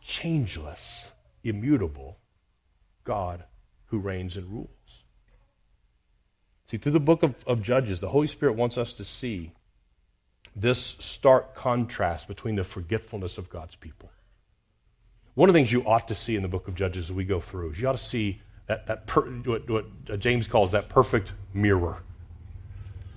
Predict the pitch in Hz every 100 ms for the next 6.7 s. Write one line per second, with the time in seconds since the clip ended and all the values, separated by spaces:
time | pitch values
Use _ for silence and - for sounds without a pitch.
0 | - - - - 104 113 120 113 139 139
1 | 117 110 101 110 107 143 92 - 104 185
2 | - - - - - - - - - -
3 | - - - _ - _ - 156 156 156
4 | 151 156 139 127 - 151 123 113 - 165
5 | - 95 90 - 104 131 175 127 92 -
6 | 95 82 - - 73 65